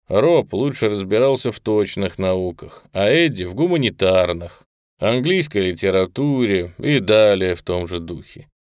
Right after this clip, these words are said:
В итоге они оба получили хорошие отметки. Повзрослев, перестали дурачить родителей, а с подружками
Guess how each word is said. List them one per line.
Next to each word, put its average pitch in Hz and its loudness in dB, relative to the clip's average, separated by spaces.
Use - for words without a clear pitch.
В 135 2
итоге 147 2
они 92 2
оба 110 0
получили 90 -2
хорошие 87 0
отметки. 85 -12
Повзрослев, 98 0
перестали 143 2
дурачить 110 0
родителей, 92 -2
а 139 0
с 147 -2
подружками 175 2